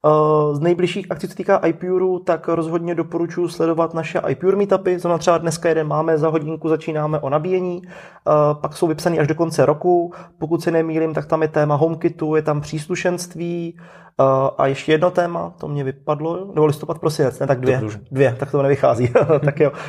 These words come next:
Speaker 1: příslušenství a HomeKit, takže můžete rozhodně vybírat. Eh, stačí se jenom přihlásit a dorazit. A jinak samozřejmě se můžete těšit zase příští týden na podcast, pravidelně na další číslo iPure magazínu.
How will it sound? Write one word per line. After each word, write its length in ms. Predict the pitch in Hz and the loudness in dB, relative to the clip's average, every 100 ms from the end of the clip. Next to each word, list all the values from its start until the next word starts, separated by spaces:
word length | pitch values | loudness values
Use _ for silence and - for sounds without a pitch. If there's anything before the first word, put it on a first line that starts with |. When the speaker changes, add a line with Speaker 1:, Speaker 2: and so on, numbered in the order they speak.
| - | -12
Speaker 1:
příslušenství 920 | - 160 165 170 160 - 165 165 165 | -8 -4 -2 0 -2 -6 -4 0 0
a 260 | - 131 123 | 2 2 2
HomeKit, 400 | 143 160 165 165 | 2 0 -2 0
takže 260 | 147 139 | 0 0
můžete 280 | 143 147 156 | -2 -2 0
rozhodně 320 | 156 151 151 | 2 2 2
vybírat. 600 | 127 127 147 160 160 160 - - - - 143 | -2 -2 2 2 2 -2 -16 -20 -20 -6 -4
Eh, 40 | |
stačí 220 | 135 156 156 | -2 -4 0
se 100 | 165 | 2
jenom 140 | 156 | 2
přihlásit 540 | 156 151 156 151 151 - | 2 2 2 0 -6 -4
a 40 | |
dorazit. 520 | 127 151 160 190 - - _ _ _ _ _ _ _ - | 0 2 2 0 -4 -20 _ _ _ _ _ _ _ -6
A 40 | 151 | -2
jinak 160 | - | 0
samozřejmě 200 | - 147 | 2 2
se 80 | 147 | 2
můžete 180 | 147 156 | 0 -2
těšit 200 | 147 147 | -2 -2
zase 160 | 143 151 | -2 -2
příští 200 | 147 151 | -2 2
týden 220 | 147 139 | 2 2
na 60 | |
podcast, 600 | 156 165 - 160 151 151 - - - | -2 -4 0 2 2 -2 -12 -20 -2
pravidelně 640 | 139 135 143 143 139 139 135 | 0 2 2 2 2 -2 0
na 200 | 131 131 | 0 0
další 320 | 139 131 147 | -2 -4 -6
číslo 380 | 139 - - 131 | -8 -6 -4 -4
iPure 220 | 165 170 | -4 -2
magazínu. 540 | 170 175 160 165 160 | 0 2 2 -2 -4